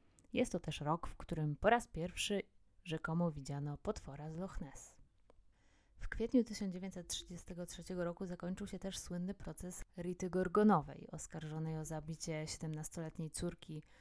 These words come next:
lwowskiego architekta Henryka Zaręby, swojego pracodawcy i kochanka przy okazji. I być może też właśnie niedosyt, jaki pozostawiło po sobie zakończenie tej sprawy,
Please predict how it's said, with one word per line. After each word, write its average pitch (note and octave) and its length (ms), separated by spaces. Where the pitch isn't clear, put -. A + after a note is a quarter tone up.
lwowskiego D#3 680
architekta D#3+ 720
Henryka D#3+ 500
Zaręby, D3+ 520
swojego D3 360
pracodawcy D#3 760
i D3 200
kochanka - 500
przy - 180
okazji. D3 500
I G4+ 240
być - 260
może G3+ 300
też F#3+ 220
właśnie E3 460
niedosyt, E3+ 540
jaki E3+ 200
pozostawiło F#3 680
po F#3 120
sobie E3 260
zakończenie E3 540
tej D#3 160
sprawy, D3 580